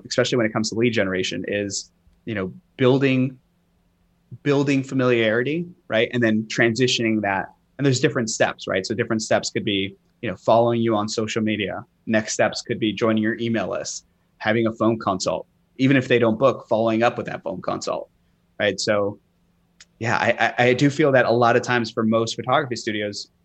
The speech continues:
you know, and sometimes they do really well doing this, but I do feel like they leave a lot of money on the table, is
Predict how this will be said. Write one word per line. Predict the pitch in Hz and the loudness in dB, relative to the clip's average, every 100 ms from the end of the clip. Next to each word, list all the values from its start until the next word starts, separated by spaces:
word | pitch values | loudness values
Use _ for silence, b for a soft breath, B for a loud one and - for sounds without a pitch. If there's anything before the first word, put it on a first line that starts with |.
| _ _ _ - - | _ _ _ -20 -10
you | 117 | -4
know, | 101 | -4
and | 104 110 104 | -4 -6 0
sometimes | 139 190 196 | 2 2 2
they | 147 | 0
do | 214 | 0
really | 214 151 123 | 2 2 4
well | 165 120 | 4 2
doing | 151 151 101 | 2 0 0
this, | 101 - | -4 -4
but | 101 - _ _ | -6 -6 _ _
I | 113 | -8
do | 110 127 | -4 0
feel | 135 | 2
like | 120 117 | 4 4
they | 110 | 2
leave | 113 110 | 2 2
a | |
lot | 107 101 | 2 0
of | 98 | -2
money | 98 98 | -8 -10
on | |
the | 98 | -6
table, | - 147 110 101 | -2 0 2 0
is | 101 - | 0 -6